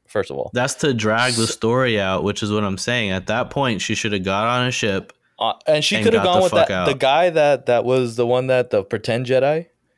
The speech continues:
Speaker 2: Yes.
Speaker 1: He showed up at the end, and, I mean, he got beat up in the, but, you know, just avoid him getting beat up. Have him take Leia to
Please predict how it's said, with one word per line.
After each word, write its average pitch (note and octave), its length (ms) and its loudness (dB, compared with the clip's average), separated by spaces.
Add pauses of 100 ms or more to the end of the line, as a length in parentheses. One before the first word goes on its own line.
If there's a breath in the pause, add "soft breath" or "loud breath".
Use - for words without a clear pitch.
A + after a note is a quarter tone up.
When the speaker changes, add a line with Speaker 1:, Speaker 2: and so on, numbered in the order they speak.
(120)
Speaker 2:
Yes. F3+ 340 2
Speaker 1:
He F#3 100 2
showed D#3+ 280 4
up B2+ 120 0
at A#2+ 140 2
the G2 160 0
end, F#3+ 360 4
and, A2+ 180 0
I G2+ 80 0
mean, A2 140 -2
he C3+ 80 -2
got A#2+ 180 2
beat F#2 160 0
up A#2 160 2
in G#2 100 -4
the, E2+ 180 -4 (200)
but, F#2+ 280 0
you E3 120 -2
know, G#2+ 200 0
just B2+ 180 -2
avoid B2 320 0
him E3+ 120 -2
getting D3+ 260 -2
beat F3 180 0
up. - 260 0 (440 soft breath)
Have A#2 260 -2
him D3 200 -4
take C3+ 260 -2
Leia A#2 480 2
to A#2 480 0